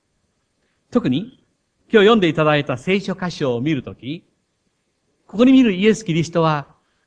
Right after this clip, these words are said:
ちょっと私たちが心の中でイメージしているイエス様と、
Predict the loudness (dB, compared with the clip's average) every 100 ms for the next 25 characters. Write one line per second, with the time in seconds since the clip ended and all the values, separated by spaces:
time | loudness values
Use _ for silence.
0 | _ -4 -2 -2 -2 -6 -8 -4 -6 -2
1 | 0 0 0 0 -2 -4 -2 0 2 0
2 | -2 -6 -2 -2 -2 -2 -2 -4 -6 -6
3 | -8 -12 -12